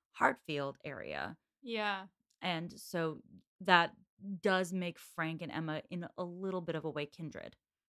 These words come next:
Speaker 2: Yeah. It makes sense that, that she has, like, wanted to meet him so badly and, like, feels connected to him.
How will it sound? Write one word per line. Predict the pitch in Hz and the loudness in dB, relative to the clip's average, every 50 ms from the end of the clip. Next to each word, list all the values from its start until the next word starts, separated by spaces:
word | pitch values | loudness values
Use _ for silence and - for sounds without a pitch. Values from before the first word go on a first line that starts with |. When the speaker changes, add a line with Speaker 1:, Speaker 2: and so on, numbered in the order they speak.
| _ _ | _ _
Speaker 2:
Yeah. | 240 214 220 220 240 262 254 208 - _ _ _ _ _ _ _ _ _ _ - | -10 -4 0 0 0 0 -2 -6 -12 _ _ _ _ _ _ _ _ _ _ -2
It | 247 254 | 2 4
makes | 254 247 - - | 4 4 2 2
sense | 240 233 233 214 - - | 0 0 0 -2 -4 -4
that, | 208 202 - - - - | -4 -4 -4 -6 -6 -2
that | 196 190 185 - | -2 -2 -2 -4
she | - - - 208 202 196 190 185 185 185 185 - - - _ _ _ _ _ _ _ _ _ _ _ _ _ _ - | -6 -6 -6 -4 -4 -4 -4 -4 -4 -4 -6 -8 -12 -14 _ _ _ _ _ _ _ _ _ _ _ _ _ _ -4
has, | - 233 202 190 190 185 - - - | -2 -2 -2 -2 -6 -16 -14 -6 -4
like, | 208 190 - 208 | -2 -2 -2 4
wanted | 196 196 196 196 190 185 175 - _ - | 6 8 8 8 6 0 -6 -10 _ -10
to | - 190 | -6 -4
meet | 185 190 208 202 - | -2 -2 -4 -4 -4
him | 185 214 220 202 180 175 180 | -4 -2 -2 -2 -2 -4 -6
so | - - 180 175 | -2 0 0 2
badly | 170 175 170 180 180 175 - 175 175 175 170 | 4 6 6 6 6 4 2 -2 -2 -2 -2
and, | 170 170 175 175 175 180 | -2 -2 -4 -6 -6 -6
like, | 180 170 170 170 - _ _ _ _ _ _ _ _ _ _ _ _ _ _ _ _ _ _ _ | -4 -6 -6 -8 -10 _ _ _ _ _ _ _ _ _ _ _ _ _ _ _ _ _ _ _
feels | 190 185 180 - | -6 -6 -6 -6
connected | - 202 175 170 175 - 180 - | -8 -8 -8 -8 -8 -10 -14 -12
to | 180 | -12
him. | 202 196 - - - 196 | -12 -12 -12 -12 -14 -14